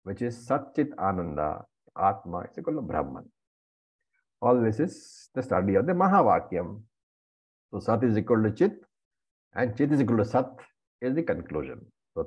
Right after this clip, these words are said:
Tat Tvam Asi means the Sat means Chit, consciousness means existence, and existence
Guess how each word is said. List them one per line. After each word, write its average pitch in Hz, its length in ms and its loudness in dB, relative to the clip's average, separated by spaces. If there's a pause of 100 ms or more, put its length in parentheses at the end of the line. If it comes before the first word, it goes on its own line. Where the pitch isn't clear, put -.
Tat 131 140 2 (260)
Tvam 110 220 4
Asi 117 260 2
means 135 360 0 (760)
the 104 200 2
Sat 160 440 2
means 196 420 4
Chit, - 260 -4 (1000)
consciousness 147 1000 0
means 143 380 2
existence, 107 800 2 (640)
and 92 140 -6
existence 135 880 0